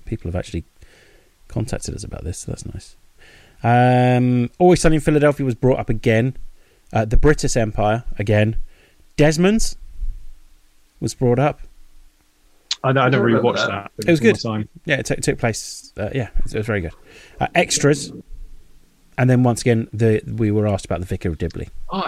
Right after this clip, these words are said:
Speaker 2: Extras is a tricky one because it's different. It's a different workplace and a different
Speaker 1: But it
Speaker 2: set
Speaker 1: is
Speaker 2: of
Speaker 1: his job.
Speaker 2: supporting characters each time. But yeah, it
Speaker 1: Hmm.
Speaker 2: again, it's probably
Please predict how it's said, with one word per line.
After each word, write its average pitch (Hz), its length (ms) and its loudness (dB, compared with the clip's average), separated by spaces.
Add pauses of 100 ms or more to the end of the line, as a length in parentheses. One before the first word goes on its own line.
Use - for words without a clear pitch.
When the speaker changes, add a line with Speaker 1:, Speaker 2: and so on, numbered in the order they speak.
(100)
Speaker 2:
Extras 233 480 0
is 185 120 4
a 165 80 2
tricky 185 380 0
one 101 260 2
because 135 460 0
it's - 220 0 (100)
different. 147 520 0 (920)
It's - 240 -4
a 147 60 2
different 156 420 -2
workplace 143 560 -2
and 117 80 -4
a 110 40 -6
different 123 380 -6 (140)
Speaker 1:
But - 100 -10 (180)
it 143 40 4
Speaker 2:
set 147 180 4
Speaker 1:
is 127 140 2
Speaker 2:
of 131 60 2
Speaker 1:
his 131 160 0
job. 151 240 0
Speaker 2:
supporting 131 360 0
characters 127 360 -4
each 107 200 -8
time. 113 360 -4
But 110 200 -6
yeah, 131 200 -2
it 117 200 -6 (760)
Speaker 1:
Hmm. 107 160 -6 (160)
Speaker 2:
again, 143 260 -2
it's - 100 -4
probably 170 240 2